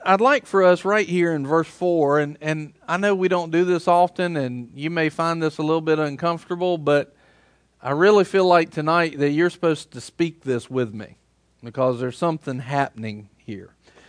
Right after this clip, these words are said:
And, uh, so let's just read the, we'll be in the same translation. You can read it there on the screen.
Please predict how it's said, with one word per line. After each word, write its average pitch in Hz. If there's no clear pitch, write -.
And, 135
uh, 127
so 156
let's 233
just 190
read 175
the, 147
we'll 170
be 185
in 165
the 156
same 170
translation. 151
You 143
can 135
read 143
it 135
there 139
on 135
the 127
screen. 143